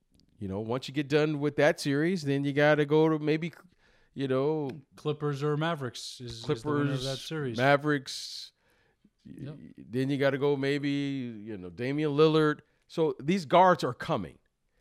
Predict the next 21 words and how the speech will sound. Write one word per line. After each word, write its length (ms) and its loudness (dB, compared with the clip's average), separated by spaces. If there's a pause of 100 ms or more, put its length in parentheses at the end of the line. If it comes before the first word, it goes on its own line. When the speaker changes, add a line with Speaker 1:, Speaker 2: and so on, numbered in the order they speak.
(320)
Speaker 1:
But 120 -8 (120)
Speaker 2:
Mm-hmm. 320 -10 (420)
Speaker 1:
and 320 -4
Rudy 240 2
Gobert, 380 2
that's 200 2
just 180 -4
not 160 2
his. 120 -4 (220)
If 140 -6
there's 200 0
one 200 0
thing 280 -2
he 160 0
doesn't 380 2
do 160 0
well, 500 4
that's 240 -4
the 120 -4
one 260 -2
thing. 300 -10